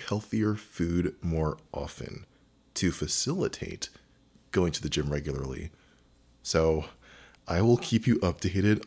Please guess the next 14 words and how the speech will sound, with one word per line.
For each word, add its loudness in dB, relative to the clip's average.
on 2
those 0
things. -2
I 0
promise 0
I 2
won't -2
speak 0
in 0
third 2
person 0
all 2
the -4
time. -2